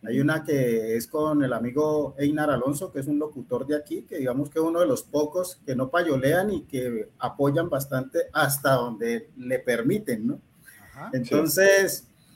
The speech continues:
Speaker 1: eh, el hombre me invitó a su proyecto radial, eh, y, y yo hago un programa los viernes de diez a doce del día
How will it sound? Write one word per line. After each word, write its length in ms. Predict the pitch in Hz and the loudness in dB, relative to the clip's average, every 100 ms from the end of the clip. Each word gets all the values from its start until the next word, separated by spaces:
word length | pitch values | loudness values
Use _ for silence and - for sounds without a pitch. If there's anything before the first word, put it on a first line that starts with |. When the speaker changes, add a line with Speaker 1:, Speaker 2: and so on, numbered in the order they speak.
| _ _ _ - | _ _ _ -4
Speaker 1:
eh, 800 | 156 156 147 139 131 120 113 - - | 2 4 4 4 2 0 -2 -4 -2
el 140 | 151 | 2
hombre 180 | 147 180 | 2 2
me 120 | 202 | 2
invitó 360 | 196 156 143 147 | 0 0 4 4
a 100 | 175 | 4
su 180 | 202 196 | 0 -2
proyecto 640 | 160 143 143 185 185 180 | 0 0 0 0 4 4
radial, 680 | 165 135 127 151 226 240 143 - - _ - | 4 2 4 4 2 -2 -6 -10 -14 _ -12
eh, 500 | 117 117 113 107 104 - _ _ - | -6 -4 -4 -6 -12 -18 _ _ -2
y, 720 | 165 151 147 139 131 131 120 - _ | 0 4 4 4 2 0 -6 -16 _
y 100 | 143 | -2
yo 100 | 139 | 2
hago 160 | 147 175 | 2 2
un 80 | 190 | -2
programa 580 | 180 185 165 175 208 - - | 0 2 2 2 -6 -10 -6
los 100 | 123 | -4
viernes 480 | 123 139 147 185 185 | 0 2 2 -4 -6
de 140 | 135 120 | -6 -4
diez 640 | 135 147 170 - - - _ - | 2 2 2 -2 -6 -8 _ -2
a 160 | 151 | 0
doce 320 | 151 160 156 175 | 2 0 0 0
del 180 | 139 | 0
día 220 | 120 165 | -2 -6